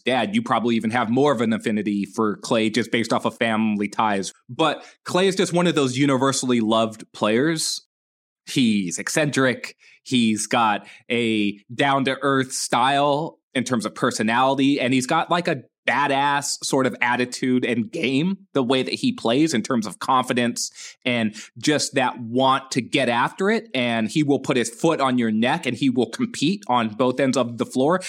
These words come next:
There's, like, he, he, he brings so many qualities to, to the table as both a human being and as a player.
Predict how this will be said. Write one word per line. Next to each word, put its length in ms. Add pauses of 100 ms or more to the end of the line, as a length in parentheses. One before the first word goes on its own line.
(120)
There's, 240
like, 220 (320)
he, 220
he, 320
he 120
brings 280
so 160
many 180
qualities 720
to, 260
to 140
the 120
table 440
as 160
both 220
a 40
human 380
being 340
and 300
as 180
a 60
player. 500